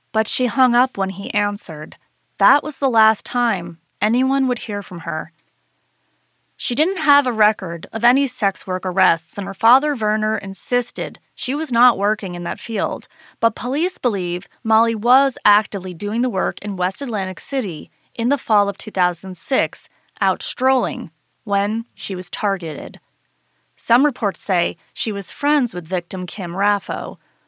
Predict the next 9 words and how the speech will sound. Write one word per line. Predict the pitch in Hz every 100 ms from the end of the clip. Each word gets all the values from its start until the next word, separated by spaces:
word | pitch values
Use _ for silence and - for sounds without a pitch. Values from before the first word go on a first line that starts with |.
| _ _
Both | 233 254 226
had | - 214
been | 214
known | 208 220 196 180 175 _
to | 208
frequent | - 180 175 196 196 202 -
the | -
same | 226 - 170 170
diner. | 190 185 175 170 170